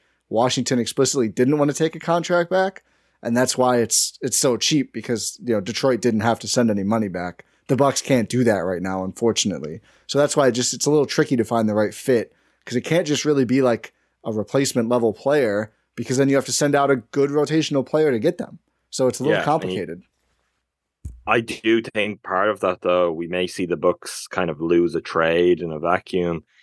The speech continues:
Speaker 2: if it creates space for him to do something else. Now, something else may be Jay Crowder. I won't be crazy about that at all.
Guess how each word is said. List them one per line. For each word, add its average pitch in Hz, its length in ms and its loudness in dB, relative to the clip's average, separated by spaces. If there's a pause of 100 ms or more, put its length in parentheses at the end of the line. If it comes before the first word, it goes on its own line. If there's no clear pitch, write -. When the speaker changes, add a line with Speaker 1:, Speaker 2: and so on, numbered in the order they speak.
(160)
Speaker 2:
if 85 180 -2
it 90 120 -2
creates 82 400 0
space 85 360 0
for 87 80 0
him 76 100 -2
to 80 100 -10
do 80 140 -2
something 78 340 -6
else. 71 260 -4
Now, 78 80 -2
something 95 240 2
else 87 160 2
may 82 180 2
be 76 140 -6
Jay 76 200 -2
Crowder. 85 460 2
I 73 120 0
won't 73 280 -8
be 67 180 -18
crazy 80 340 -2
about 78 200 -4
that 76 160 -2
at 65 120 -6
all. 92 320 0